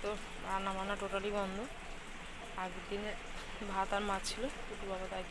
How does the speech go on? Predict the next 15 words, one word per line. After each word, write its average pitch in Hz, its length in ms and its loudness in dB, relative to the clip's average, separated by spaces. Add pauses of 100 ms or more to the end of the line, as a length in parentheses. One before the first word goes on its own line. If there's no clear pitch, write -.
খেয়েছে। 196 240 -4 (1400)
ভাত, 190 140 -2 (120)
মাছ, 190 320 -2 (120)
কুমড়োর 196 280 -2 (120)
তরকারি 185 380 0
করেছিলাম, 185 380 0 (140)
আর 208 40 2 (200)
কুমড়োটা 202 280 0
কাটা 196 240 2
হয়েছে, 208 380 2
ছোলা 190 320 6 (140)
কুমড়ো 196 220 0 (1600)
রান্না 208 260 2
হয়েছিল, 214 260 0 (680)
ভাত 190 140 0